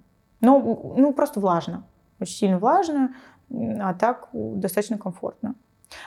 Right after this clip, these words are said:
Но д-, дороговато. То есть в целом, там, если сравнивать с нашими там ценами, да, м, то на порядок, там, раза в полтора, наверное, повыше. Все-таки ценники на все, там, даже на базовые какие-то продукты.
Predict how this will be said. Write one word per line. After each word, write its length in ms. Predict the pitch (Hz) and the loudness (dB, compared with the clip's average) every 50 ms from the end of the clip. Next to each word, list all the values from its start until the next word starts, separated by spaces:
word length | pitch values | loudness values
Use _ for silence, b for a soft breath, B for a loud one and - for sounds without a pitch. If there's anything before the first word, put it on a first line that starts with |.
| B - | B 2
Но 520 | 226 240 254 262 269 262 247 233 226 - | 4 6 8 8 6 6 4 2 -2 -4
д-, 200 | - 214 208 214 | -6 -4 -4 -2
дороговато. 640 | 202 196 208 208 190 196 190 180 185 185 - - 226 - - _ _ _ _ _ | 0 2 2 2 2 0 -2 -4 -6 -12 -12 -14 -14 -14 -14 _ _ _ _ _
То 60 | 220 | 4
есть 140 | 202 202 202 | 4 4 2
в 100 | - - | -4 0
целом, 320 | - 262 311 294 233 208 202 | 2 2 2 4 2 2 2
там, 440 | 196 185 180 180 185 196 202 - - - - 214 226 233 220 | 2 2 0 -2 -4 -8 -10 -12 -12 -12 -12 -12 -10 -6 -2
если 200 | 220 208 190 190 | 0 0 0 0
сравнивать 260 | - 190 170 180 175 175 | 0 0 0 0 0 0
с 20 | |
нашими 280 | 226 254 302 - - 247 | 0 0 0 0 -4 -4
там 180 | - 220 202 196 | -2 -2 -4 -4
ценами, 380 | - - 208 202 196 190 180 | -2 -4 -2 0 0 0 -2
да, 200 | 175 190 226 B B B B B B B B _ | -2 -4 -4 B B B B B B B B _
м, 260 | 233 220 208 202 196 190 | 2 2 4 4 4 2
то 460 | 190 202 208 220 220 220 214 208 202 196 | 2 2 4 4 2 2 0 0 -2 -4
на 420 | 208 - - 226 214 202 190 190 | -4 -6 -6 -6 -2 -2 -2 0
порядок, 540 | 190 190 180 180 180 190 190 202 190 190 - _ | 0 0 0 2 0 0 0 -2 -4 -4 -8 _
там, 180 | - 190 180 185 - - _ - - _ - | -10 -10 -10 -10 -14 -16 _ -20 -20 _ -12
раза 420 | 233 - 196 190 190 190 208 208 | -8 -2 0 2 2 2 2 0
в 40 | 202 - - | -2 -2 -2
полтора, 380 | - 208 202 202 180 180 175 | -2 0 2 2 0 0 0
наверное, 320 | 180 190 180 185 180 185 185 | 0 -2 -2 -2 -2 -4 -6
повыше. 560 | 185 - 180 170 165 160 - - - - 202 - | -6 -8 -6 -6 -6 -8 -8 -10 -14 -14 -16 -12
Все-таки 260 | - - - - - _ | -12 -12 -12 -12 -16 _
ценники 400 | - 196 208 226 220 214 - 196 | -2 0 0 0 0 -2 -4 -6
на 80 | 180 | -6
все, 160 | 170 180 190 - | -6 -6 -8 -8
там, 160 | - 165 170 | -6 -6 -4
даже 180 | 175 180 175 175 | -4 -2 -2 -2
на 80 | 180 | -4
базовые 280 | 180 175 180 170 175 175 | -2 -2 -2 -4 -4 -10
какие-то 260 | - _ _ 208 - _ | -16 _ _ -20 -14 _
продукты. 480 | - 196 180 185 202 - - - 220 | -6 -4 -4 -4 -10 -12 -14 -16 -16